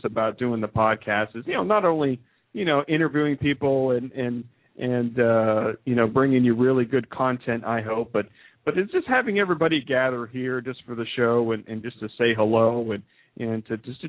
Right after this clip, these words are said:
check in with everybody. I, I've had a lot of people who have met through my show and, and, uh, they're following each other on Twitter now or on Facebook. And, uh,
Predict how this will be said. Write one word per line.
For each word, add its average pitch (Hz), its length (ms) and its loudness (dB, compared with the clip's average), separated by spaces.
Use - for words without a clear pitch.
check 220 180 0
in 262 140 -2
with 160 160 0
everybody. 104 500 -4
I, 113 280 -2
I've 113 140 -4
had 131 180 -2
a 120 40 -8
lot 120 200 0
of 120 100 -6
people 120 300 -6
who 123 160 -4
have 117 140 -4
met 123 280 -4
through 135 160 0
my 117 180 4
show 120 320 4
and, 110 120 -2
and, 110 280 -2
uh, 110 140 2
they're 107 220 -2
following 120 320 4
each 113 100 -8
other 117 240 2
on 110 80 -6
Twitter 120 260 0
now 113 300 2
or 107 160 0
on 104 80 -4
Facebook. 110 520 -2
And, 101 440 -4
uh, 107 120 4